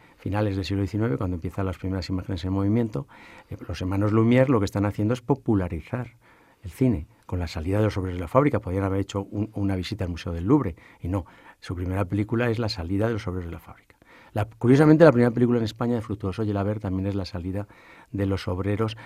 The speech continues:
de la fábrica de España Industrial de Barcelona. Es curioso. Bueno, todas estas cosas están entrelazadas.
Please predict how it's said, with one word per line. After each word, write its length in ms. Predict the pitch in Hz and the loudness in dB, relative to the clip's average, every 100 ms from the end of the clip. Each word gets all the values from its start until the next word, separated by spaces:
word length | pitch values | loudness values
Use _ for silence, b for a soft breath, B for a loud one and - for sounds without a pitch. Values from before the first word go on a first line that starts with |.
| B | B
de 60 | 98 | -4
la 100 | 92 | 0
fábrica 300 | 104 107 110 | 2 2 2
de 40 | |
España 240 | 107 101 104 | 0 2 0
Industrial 440 | 92 80 - 87 | 0 -4 -6 -6
de 80 | 85 | -6
Barcelona. 500 | 85 - 82 73 - b b | -10 -12 -16 -16 -20 b b
Es 80 | - | -12
curioso. 340 | - 92 80 - B - | -6 -6 -6 -12 B -10
Bueno, 120 | 98 | -4
todas 220 | 101 101 | -2 -2
estas 220 | 113 110 | -4 -8
cosas 240 | 110 110 110 | -8 -8 -6
están 160 | 95 | -6
entrelazadas. 720 | 98 90 82 80 - - - | -4 -6 -10 -12 -16 -20 -20